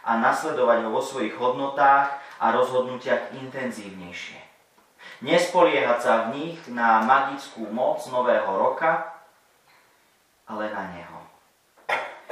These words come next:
Svetopisec, ktorý nám zanechal svoju starozmluvnú knihu Kazateľa, vníma čas a jeho limity. Vníma, že je obmedzený a je nám zverený. Ten,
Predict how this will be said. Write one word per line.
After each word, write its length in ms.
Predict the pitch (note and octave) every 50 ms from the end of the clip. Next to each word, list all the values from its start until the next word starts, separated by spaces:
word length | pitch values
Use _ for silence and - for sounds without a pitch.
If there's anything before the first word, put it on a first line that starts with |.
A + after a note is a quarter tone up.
| - - - -
Svetopisec, 720 | - F#3+ E3 F3 F#3 F3+ - E3 D3+ - C#3 B2+ - - -
ktorý 260 | C#3+ C#3+ C#3 C#3 C#3
nám 300 | C#3 C3+ C3 B2+ - -
zanechal 560 | D3+ D#3 - - G3 - - A#2+ - - A2+
svoju 320 | A2+ - - B2+ B2 B2 A#2+
starozmluvnú 720 | - E3 D#3 D#3 E3 E3 D#3+ - D3 D3 D3 C3+ B2+ B2+ - -
knihu 500 | E3 D#3 D#3 D3+ D3 C#3+ C#3+ C#3+ C#3+ - - - - - - - -
Kazateľa, 1000 | E3 - - - F#3 F3+ - - - A2+ A2 G#2 G2+ G2+ - - - - - - - - _ _ _ -
vníma 420 | A2+ B2+ E3 F3+ E3 - - -
čas 640 | - - C#3 C#3+ C#3+ C#3 - - - - - - - - - -
a 100 | A#2+ B2
jeho 220 | B2+ C#3 C3 B2 F3
limity. 560 | A#3 - G#2 G#2 G2+ G2 - - - - - _ _ - - - _ _ _ _ _ - - - -
Vníma, 400 | C3+ C#3 E3 G3+ A3+ B3 B3 G#3+
že 140 | E3+ D#3+ D3+
je 100 | C#3+ C#3+ D3 - D#3+
obmedzený 880 | E3 E3+ F3 F3+ F3+ F3+ F3+ F3+ F3 E3+ F3 F3+ G3 G#3+ A3 A3 - - - - - _ _ _ _ _ _ _ _ _ _ _
a 140 | - - A#2+
je 100 | B2+ C3 C3
nám 480 | C3 C3 B2+ B2 B2 - - - - - -
zverený. 560 | - B2+ C3+ D3 D3+ D3 D3+ D3 B2+ G#2 F#2 F2+ - - - _ _ _ - - _ - - - - _ _ - - - - - -
Ten, 240 | - - - D#3